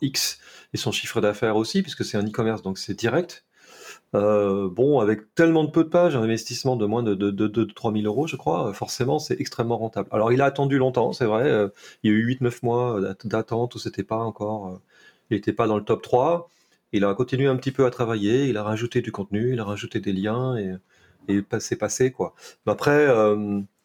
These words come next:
euh, après, il reste effectivement que la, la première position sur Google est de plus en plus basse sur desktop, avec, euh, des annonces, euh,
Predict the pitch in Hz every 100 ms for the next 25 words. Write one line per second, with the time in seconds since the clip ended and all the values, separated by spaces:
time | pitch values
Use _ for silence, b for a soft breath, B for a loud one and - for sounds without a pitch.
0 | _ _ _ 98 98 71 - - - -
1 | - - - - - - - - - -
2 | - - - 160 160 139 131 123 135 135
3 | 123 127 151 147 127 120 117 117 113 110
4 | - 123 120 123 117 - 123 - 107 107
5 | 113 120 117 98 107 107 - 123 110 104
6 | 110 120 127 127 - _ _ _ _ -
7 | - 104 104 104 143 175 - _ _ _
8 | _ _ 113 104 110 107 104 98 95 95
9 | 92 101 104 101 110 127 - 98